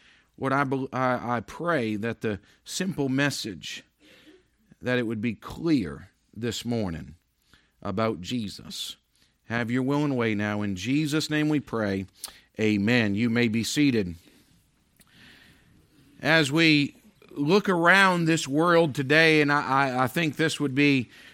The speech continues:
without dispute, that time would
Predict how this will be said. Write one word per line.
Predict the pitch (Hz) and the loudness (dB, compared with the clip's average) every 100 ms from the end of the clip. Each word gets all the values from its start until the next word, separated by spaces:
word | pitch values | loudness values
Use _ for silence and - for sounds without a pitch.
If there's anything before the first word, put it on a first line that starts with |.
| _ | _
without | 131 139 151 175 151 135 | 0 4 6 6 4 0
dispute, | 147 - - 180 180 160 156 | -2 -2 -2 2 4 2 2
that | 147 | -2
time | - 170 175 175 | 2 4 6 6
would | 156 147 110 | 4 4 2